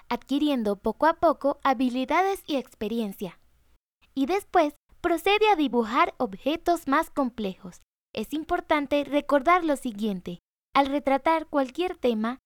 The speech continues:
debe tener en cuenta adecuadamente desde todos lados, es decir, frontal, lateral y superior. En esto yo te ayudaré. Simplemente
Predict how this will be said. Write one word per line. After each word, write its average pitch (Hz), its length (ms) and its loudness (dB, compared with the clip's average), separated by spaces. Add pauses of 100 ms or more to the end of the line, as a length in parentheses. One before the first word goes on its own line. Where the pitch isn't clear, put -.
(160)
debe 349 260 2
tener 262 340 0
en 240 100 -2
cuenta 339 460 0
adecuadamente 269 840 0
desde 269 300 -2
todos 311 400 -4
lados, 185 400 -6 (300)
es 202 220 -10
decir, 320 420 -4 (240)
frontal, 311 500 0 (140)
lateral 240 560 -2 (120)
y 285 80 -6
superior. 302 520 -4 (640)
En 381 180 -2
esto 302 400 0 (160)
yo 330 200 0
te 339 120 -2
ayudaré. 214 540 -2 (320)
Simplemente 339 920 0